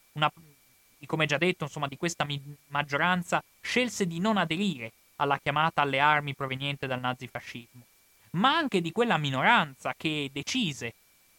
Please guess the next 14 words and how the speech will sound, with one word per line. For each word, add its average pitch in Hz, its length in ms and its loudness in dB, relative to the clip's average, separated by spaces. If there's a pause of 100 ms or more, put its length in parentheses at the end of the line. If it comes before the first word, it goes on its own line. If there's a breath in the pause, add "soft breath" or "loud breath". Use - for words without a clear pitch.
(180)
di 135 460 -6 (360)
adempiere 135 720 0 (280)
ai 131 140 -4
propri 165 340 0
doveri 156 400 -2
di 143 80 -14
fascista - 640 -4 (320)
e 175 160 -14
quindi 190 280 2
di 156 140 -2
aderire 156 580 0 (500)
alla 135 220 2
mobilitazione 160 720 0
richiesta 135 680 0